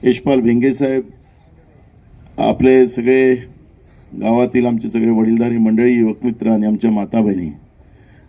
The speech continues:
आणि विशेष करून आमचा आवाज निवडणूक आयोगाच्या आणि माननीय सुप्रीम कोर्टापर्यंत पोहोचवेल असं आमचं हे माध्यम.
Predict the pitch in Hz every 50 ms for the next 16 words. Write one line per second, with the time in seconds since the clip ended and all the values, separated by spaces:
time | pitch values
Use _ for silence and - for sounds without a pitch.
0 | _ _ - 107 117 120 113 120 120 - 139 135 - - 139 131 135 135 123 117
1 | 113 113 127 123 123 123 120 110 107 110 120 127 127 123 - - - - - -
2 | - _ _ _ _ _ - - - - - _ _ - 113 131 139 143 147 156
3 | 156 143 127 135 127 120 120 117 117 117 110 - 117 113 110 110 113 117 - -
4 | - - 95 104 110 113 113 113 113 117 123 131 131 123 - 123 113 117 - 127
5 | 127 123 127 123 117 120 120 110 117 117 117 120 113 117 101 - 104 110 107 -
6 | 131 127 120 101 87 82 - - _ _ _ _ - 104 98 - 120 117 113 110
7 | 110 107 - 110 110 113 113 110 98 92 80 90 117 107